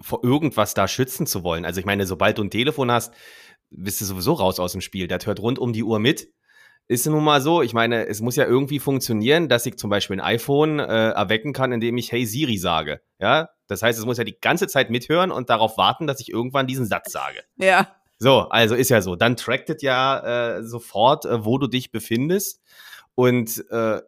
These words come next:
Speaker 1: oder wenn du im Internet surfst, ja, wenn du nach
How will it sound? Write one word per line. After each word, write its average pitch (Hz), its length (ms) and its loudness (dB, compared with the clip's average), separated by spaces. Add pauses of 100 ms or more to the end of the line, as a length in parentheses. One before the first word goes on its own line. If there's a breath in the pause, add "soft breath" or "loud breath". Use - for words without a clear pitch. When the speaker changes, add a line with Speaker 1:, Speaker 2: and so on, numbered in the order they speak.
(140)
Speaker 1:
oder 92 380 -12
wenn 95 100 -14
du 101 80 -6
im 101 120 -6
Internet 113 440 0
surfst, 95 460 -4
ja, 101 180 0
wenn 101 80 -4
du 101 80 -4
nach 101 100 -4